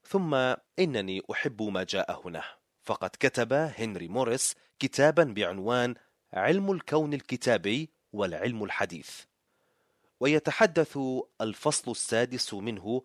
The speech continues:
عن موضوع سكان العالم والترتيب الزمني للأحداث في الكتاب المقدس، وهو يبين بتفصيل دقيق وبالاستعانة بمعادلات رياضية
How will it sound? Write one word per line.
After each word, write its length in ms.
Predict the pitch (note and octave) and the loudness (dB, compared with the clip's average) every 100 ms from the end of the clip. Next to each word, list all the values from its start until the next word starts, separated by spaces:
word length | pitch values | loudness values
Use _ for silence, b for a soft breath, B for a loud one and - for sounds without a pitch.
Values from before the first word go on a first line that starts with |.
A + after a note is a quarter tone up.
| b b b b | b b b b
عن 260 | - F3 E3 | 0 0 2
موضوع 600 | C3+ G#2+ B2+ B2 G#2 A2 | -2 -2 0 0 -2 -6
سكان 600 | - G#2+ _ B2 C3 F2+ | -8 -10 _ 0 0 -2
العالم 640 | E2 G#2 A2 G2+ A2+ C3 | -2 2 2 2 -2 -4
والترتيب 640 | F#2+ E2+ - F2+ - A#2 G2+ | -6 -6 -6 -8 -6 -6 -6
الزمني 680 | F#2 G2+ F#2+ F#2+ A2+ D#3 b b b | -4 -4 -4 -4 -2 -2 b b b
للأحداث 720 | E3 D3+ - - A2+ B2 A2+ | 0 2 -2 0 0 0 0
في 420 | A2+ A2+ - - | -6 -8 -12 -6
الكتاب 500 | A#2+ - A2+ A#2 F#2+ | -6 -6 -4 -2 -2
المقدس، 800 | F#2 F#2+ - F2+ C#2+ - - - _ _ _ _ _ _ | -4 -8 -6 -6 -6 -8 -8 -10 _ _ _ _ _ _
وهو 400 | D3+ C3 C3 B2+ | -2 0 2 2
يبين 720 | B2 G#2 F#2 A#2 G#2+ G#2 G2+ | 2 -4 -2 -2 -2 -6 -6
بتفصيل 880 | F#2+ A2 - A#2 - D#3 G3 F#3+ E3 | -4 -4 -4 -6 -2 0 4 4 4
دقيق 540 | C#3 B2+ C#3 G#2+ F#2+ - _ _ | 2 2 2 0 0 -6 _ _
وبالاستعانة 1040 | A#2 A2 A#2 A#2+ - A#2 G#2+ D#3 A2 A#2+ | 0 2 2 0 0 2 4 4 4 0
بمعادلات 920 | C3 A#2 G#2+ E2+ G2+ F2+ G2+ B2+ - | 0 -2 -2 2 2 2 4 2 2
رياضية 800 | A2+ G2+ G2+ F#2+ G2+ A#2+ G2 F#2 | -4 -2 0 0 -2 -2 -2 -2